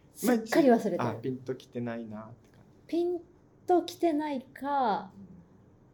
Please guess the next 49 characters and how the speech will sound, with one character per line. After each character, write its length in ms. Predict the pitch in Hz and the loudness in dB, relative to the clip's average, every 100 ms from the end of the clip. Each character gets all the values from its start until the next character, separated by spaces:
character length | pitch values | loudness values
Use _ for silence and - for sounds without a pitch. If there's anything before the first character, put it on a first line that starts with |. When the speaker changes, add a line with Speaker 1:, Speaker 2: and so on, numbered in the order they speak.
| _ 214 | _ -4
Speaker 2:
あ 160 | 214 | -2
の、 440 | 202 190 190 190 - | 0 2 0 -2 -2
記 140 | 294 | 0
憶 160 | 311 311 | 2 2
を 20 | |
抹 180 | 233 226 | 2 2
殺 360 | 226 269 269 247 | 0 -6 -4 -10
し 120 | - | -4
て 120 | 262 | -2
い 80 | 247 | 0
る 120 | 240 | -4
か。 320 | 240 165 151 190 | -4 -6 -6 -12
Speaker 1:
あ 320 | 220 98 90 - - - - _ | -14 -12 -14 -18 -20 -20 -20 _
ー、 40 | |
そ 140 | - | -20
う 40 | 101 - | -20 -20
ね。 140 | 101 - | -16 -4
Speaker 2:
う 40 | |
ん。 280 | 196 180 - - - - _ | -2 -2 -6 -14 -20 -20 _
で 80 | 240 | -6
も 80 | 196 | 0
た 120 | 302 | 0
だ 120 | 294 | 2
単 180 | 285 311 | 2 2
に 80 | 214 | 4
覚 180 | 185 185 | 4 2
え 20 | |
て 100 | 175 | 0
な 80 | 151 | -6
い 80 | 147 | -8
と 80 | |
思 100 | 147 | -12
い 40 | 190 | -14
ま 100 | 175 | -16
す。 40 | - | -14
Speaker 1:
あ 180 | 107 78 | -14 -14
ー、 60 | - | -16
そ 80 | 78 | -20
う 40 | |
か 100 | - | -8
も 80 | 196 | 0
し 80 | 190 | 0
れ 60 | 151 | 0
な 60 | |
い。 40 | 180 | -6
Speaker 2:
う 40 | |
ん 20 | |
う 40 | |
ん。 60 | 160 | -10